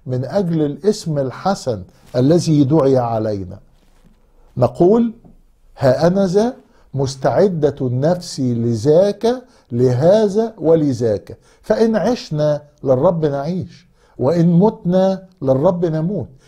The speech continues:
فإن عشنا وإن متنا فللرب نحن".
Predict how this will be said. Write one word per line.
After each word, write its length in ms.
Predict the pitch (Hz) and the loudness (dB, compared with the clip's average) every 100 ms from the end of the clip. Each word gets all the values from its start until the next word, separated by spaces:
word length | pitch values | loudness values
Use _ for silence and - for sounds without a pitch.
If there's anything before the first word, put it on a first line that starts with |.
| _ | _
فإن 360 | _ 160 165 165 | _ -2 0 0
عشنا 580 | 165 214 247 - 180 175 | 2 0 -2 -4 0 2
وإن 400 | 160 151 143 139 | 2 0 -4 -2
متنا 540 | 165 175 165 175 175 - _ | -2 -2 -2 -2 -4 -12 _
فللرب 600 | 147 147 139 147 131 117 | 0 2 2 0 -2 -4
نحن". 400 | 117 113 - | -6 -8 -14